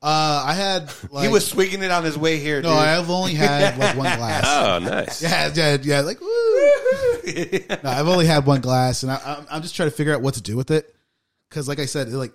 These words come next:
Speaker 1: it can go really well in a margarita, even though,
Speaker 3: Hmm.
Speaker 1: like, it doesn't, like, what the stuff that I put in there,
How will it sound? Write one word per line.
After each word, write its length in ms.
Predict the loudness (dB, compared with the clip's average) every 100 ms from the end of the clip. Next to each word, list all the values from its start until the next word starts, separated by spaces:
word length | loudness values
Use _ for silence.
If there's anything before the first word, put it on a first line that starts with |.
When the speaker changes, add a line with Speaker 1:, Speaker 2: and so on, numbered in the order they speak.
| -2
Speaker 1:
it 180 | -2 0
can 180 | 0
go 280 | 6 8 8
really 320 | 6 4 2
well 200 | 0 -2
in 80 | -4
a 40 | -6
margarita, 560 | -8 -10 -12 -12 -16 -14
even 220 | -12 -8
though, 260 | -8 -10 _ _ _ _ _ -12
Speaker 3:
Hmm. 60 | -12 _ -12
Speaker 1:
like, 200 | -10 -8
it 180 | -10 -8
doesn't, 540 | -6 -4 -4 -6 _
like, 200 | -14 -14 _ _ _ _ -4
what 200 | -4 -4
the 60 |
stuff 220 | -4 -2 0
that 100 | -2
I 40 |
put 200 | 0 0
in 80 | 2
there, 240 | 0 -2